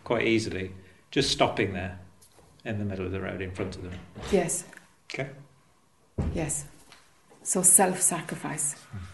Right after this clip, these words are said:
Speaker 2: Putting yourself in the way of it.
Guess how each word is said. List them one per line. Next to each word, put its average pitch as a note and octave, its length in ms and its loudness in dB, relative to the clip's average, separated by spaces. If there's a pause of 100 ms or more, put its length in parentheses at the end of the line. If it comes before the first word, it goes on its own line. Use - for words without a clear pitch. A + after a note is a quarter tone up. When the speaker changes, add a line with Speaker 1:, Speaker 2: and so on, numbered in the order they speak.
(1500)
Speaker 2:
Putting F#3 240 0
yourself E3+ 300 2
in E3+ 60 2
the E3+ 80 4
way F3 220 6
of D3+ 160 4
it. C#3+ 140 -2